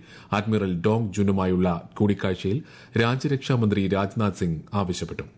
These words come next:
ചൈനയിൽ നടന്ന ഷാങ്ഹായ് പ്രതിരോധ മന്ത്രിമാരുടെ സമ്മേളനത്തോടനുബന്ധിച്ചായിരുന്നു കൂടിക്കാഴ്ച.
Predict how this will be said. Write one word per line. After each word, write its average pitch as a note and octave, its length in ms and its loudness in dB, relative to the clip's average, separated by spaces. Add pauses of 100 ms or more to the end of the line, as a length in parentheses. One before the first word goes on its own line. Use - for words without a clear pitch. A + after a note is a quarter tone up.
(400)
ചൈനയിൽ A#2+ 420 2
നടന്ന G2+ 420 0
ഷാങ്ഹായ് A2 460 -2
പ്രതിരോധ G#2+ 420 2
മന്ത്രിമാരുടെ G2 640 0
സമ്മേളനത്തോടനുബന്ധിച്ചായിരുന്നു G2 1300 0
കൂടിക്കാഴ്ച. F2 480 0